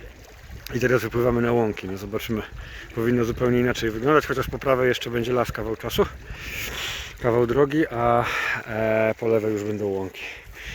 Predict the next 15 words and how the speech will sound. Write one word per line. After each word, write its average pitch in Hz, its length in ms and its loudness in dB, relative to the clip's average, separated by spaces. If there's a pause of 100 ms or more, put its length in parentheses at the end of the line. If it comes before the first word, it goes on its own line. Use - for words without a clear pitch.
(180)
No 135 80 0
kajak 151 300 6
spisuje 139 360 -2
się 127 140 -4
bardzo 110 300 -2
dzielnie. 101 300 -2 (920)
No 143 80 2
niestety 143 400 4
tylko 120 240 -2
zimą 113 300 0
tak 92 160 -8
wygląda 95 420 -8
ona, 82 360 -12
kiedy 80 160 -12
jest - 340 -10